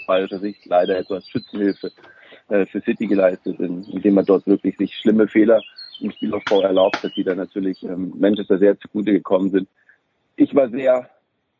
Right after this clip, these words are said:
gespannt auf diese Frage, ob sich Pep Guardiola für Erling Haaland entscheidet oder für Julian Alvarez,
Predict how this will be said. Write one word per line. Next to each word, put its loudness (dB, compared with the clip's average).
gespannt -6
auf -8
diese -10
Frage, -4
ob -2
sich -8
Pep -8
Guardiola -2
für 2
Erling 2
Haaland 0
entscheidet -2
oder -2
für -2
Julian 2
Alvarez, 2